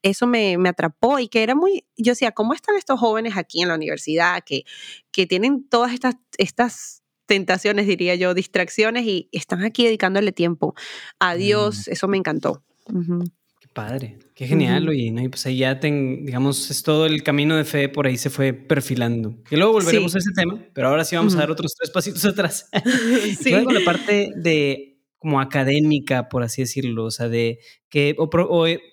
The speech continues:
Speaker 2: pues incluso como que medio profesional, a donde, ¿qué estudiaste?
Speaker 1: Ujú.
Speaker 2: ¿Qué te llamaba la atención? ¿Hacia dónde te imaginabas en tu mente de, de diecisiete, dieciocho años de, "Ah, quiero estudiar tal cosa", o así? O sea, ¿cómo fueron esas inquietudes?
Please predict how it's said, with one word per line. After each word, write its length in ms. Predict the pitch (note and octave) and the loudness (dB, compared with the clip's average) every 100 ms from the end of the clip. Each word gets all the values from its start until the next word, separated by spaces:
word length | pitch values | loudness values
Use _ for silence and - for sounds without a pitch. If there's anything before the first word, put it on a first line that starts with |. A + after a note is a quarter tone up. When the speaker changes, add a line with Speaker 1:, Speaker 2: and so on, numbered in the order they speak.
| _ - | _ -12
Speaker 2:
pues 140 | F3 | -8
incluso 280 | D#3 D#3+ F3 | -6 -6 -6
como 180 | F#3+ C#3+ | -6 -2
que 60 | |
medio 380 | C#3+ C#3+ C3+ C3+ C3+ - - | -2 0 0 -2 -4 -10 -4
profesional, 1000 | D3 D#3 C3+ D3 C3+ C#3 D3+ D#3 D3+ C#3 | -2 -2 -2 0 0 0 0 0 0 0
a 60 | B2+ | -2
donde, 340 | A#2+ A#2+ A#2 | -2 -4 -4
¿qué 100 | C3 | -6
estudiaste? 720 | C3+ - C3 - E3 F3+ F3 D3+ | -6 -4 0 2 2 0 -4 -8
Speaker 1:
Ujú. 20 | |
Speaker 2:
¿Qué 120 | C#3 | -8
te 100 | D3 | -4
llamaba 300 | C#3 C3+ C3+ | 0 0 0
la 80 | C#3 | -2
atención? 580 | C#3 B2+ - D3+ D#3 D3+ | -4 -6 -4 -2 -2 -2
¿Hacia 200 | - C3+ | -4 -4
dónde 180 | C#3 D3+ | -2 -2
te 100 | F3 | 0
imaginabas 840 | D#3 C3 C#3 C3 C#3 C#3+ C3+ - - - - | 0 0 0 0 0 0 -2 -6 -16 -20 -8
en 160 | C#3 | -6
tu 80 | B2+ | -2
mente 320 | C3+ B2 A#2+ D3 | 0 0 0 2
de, 400 | C3+ A#2+ A2 - _ _ _ | 2 0 -4 -8 _ _ _
de 420 | B2+ A#2+ A2+ A2 - | -2 0 0 -4 -12
diecisiete, 600 | B2 A#2+ A#2 C#3 C3+ C#3 | -14 -10 -6 -4 -2 -2
dieciocho 300 | C3 C3 C#3 | -4 -2 0
años 300 | C3 C3 A#2 | 0 0 -2
de, 100 | A#2 | -2
"Ah, 240 | C3+ C3+ - | -2 -4 -6
quiero 160 | D3+ | -4
estudiar 340 | D#3+ D3 C3 B2+ | -4 -2 -2 -4
tal 200 | B2 A#2+ | -10 -8
cosa", 360 | E3 E3 - | -6 -4 -6
o 80 | C3 | -8
así? 320 | A#2 - B2 | -8 -10 -10
O 40 | B2 | -12
sea, 120 | B2 | -10
¿cómo 200 | - D3+ | -4 -2
fueron 280 | D#3+ D3+ D3 | 0 0 0
esas 200 | - D3 | -2 -4
inquietudes? 680 | D3 B2 - A#2 A#2+ - | -4 -6 -12 -12 -12 -16